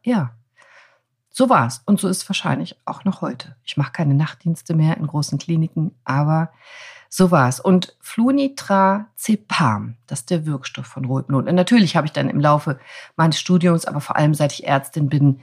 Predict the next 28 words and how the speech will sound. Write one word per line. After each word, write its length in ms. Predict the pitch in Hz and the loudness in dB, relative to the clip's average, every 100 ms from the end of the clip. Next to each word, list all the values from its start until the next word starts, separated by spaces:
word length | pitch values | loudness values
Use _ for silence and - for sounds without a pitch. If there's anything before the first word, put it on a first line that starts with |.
| _ | _
sehr, 240 | - 160 160 | -2 2 2
sehr 160 | 165 | 2
viel 280 | 156 - 202 | 2 6 6
Kontakt 800 | 202 180 147 - 139 - - - | 4 -2 -2 -4 -6 -8 -12 -2
mit 260 | 170 175 - | 2 2 2
Benzodiazepinen. 1120 | 165 175 - 190 160 160 151 - - 143 120 | 0 2 2 0 2 0 0 -6 -6 -2 -2
Also 220 | 80 104 117 | -2 -6 -4
das 200 | 123 - | -4 -4
ist 200 | 135 - | -8 -2
der 280 | 123 117 113 _ _ - | 0 0 -4 _ _ 0
Oberbegriff 600 | 202 190 156 147 165 160 | 4 4 2 0 -2 -2
für 140 | 151 | -6
diese 380 | 135 170 165 165 | -2 0 0 -2
Sorte 540 | 147 139 139 151 131 | 0 0 0 -4 -8
Tabletten, 640 | - 135 131 131 127 117 110 | -8 -8 -2 -2 0 -2 -4
für 560 | _ - 165 156 143 139 _ _ | _ 0 4 4 2 -2 _ _
Schlafmittel, 720 | - - 139 139 147 147 135 139 | -8 -4 0 0 0 -4 -4 -2
sag 160 | 143 | -2
ich 80 | 143 | -2
gleich 200 | 147 143 | -2 0
noch 80 | 151 | 0
ein 80 | 135 | -2
bisschen 280 | 147 147 | -4 0
mehr 200 | 139 143 | 2 2
zu, 280 | 143 - 113 | 0 -6 -4
aber 360 | - 156 220 - | -2 0 0 2
auch 340 | 156 185 - | 0 0 -4
zu 420 | - - 196 226 | -8 -2 0 0